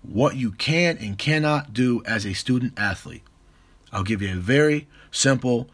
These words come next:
and unfair example of just how easy it is to get in trouble with the N C double A. You're playing your sport. Let's just say you're playing, uh, basketball.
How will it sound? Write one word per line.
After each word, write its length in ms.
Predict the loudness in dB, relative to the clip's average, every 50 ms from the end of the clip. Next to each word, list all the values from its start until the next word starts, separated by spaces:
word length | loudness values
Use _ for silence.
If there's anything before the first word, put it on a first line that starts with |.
| -20 -20 -12
and 160 | -8 -8 -8 -4 0
unfair 500 | 2 4 4 4 2 0 2 4 4 4
example 680 | 4 2 2 2 2 2 2 2 0 -2 -2 -2 -4 -8 _ _ _ -6
of 160 | -6 -4 -2
just 300 | 0 2 2 2 2 2
how 140 | 2 0 0 2
easy 360 | 2 2 2 2 0 0 -2
it 100 | 0 0
is 280 | -2 -2 -4 -6 -8 -12 -16 -20 -20 -20 -20 _ _ _ _ _ _ _ _ _ _ _ _ _ _ _ _ -6
to 140 | -2 -2 0
get 300 | 2 4 4 4 4 2
in 120 | -2 -2
trouble 340 | 0 2 2 2 2 2 0
with 160 | -2 -2 -4
the 120 | -4 -6 -6
N 100 | -6 -6
C 100 | -4 -6
double 300 | -6 -6 -6 -6 -8 -10
A. 160 | -12 -14 -16 -18 _ _ _ _ _ -20 _ _ _ _ _ _ _ -20 _ _ _ _ _ _ _ _ _ _ _ _ _ -20 _ _ _ _ _ _ _ _ _ _ -20 -20 -20 -20 -20 -20 _ -20 -20 -20 -20 -20 _ _ _ _ _ _ _ _ _ _ -20 -14 -6
You're 160 | -2 -2 -2
playing 400 | 0 0 2 2 2 2 2 2
your 100 | 2 0
sport. 340 | 0 0 0 0 0 0 0
Let's 180 | -2 -4 -4 -4
just 180 | -4 -2 -2
say 140 | 0 0 0
you're 100 | 0 -2
playing, 840 | -2 -4 -4 -2 0 2 2 2 2 0 0 0 -2 -2 -4 -4 -8 -10
uh, 320 | -8 -6 -6 -4 -6 -6
basketball. 800 | -4 -4 -4 -2 -2 -4 -6 -6 -10 -12 -12 -10 -10 -10 -10 -12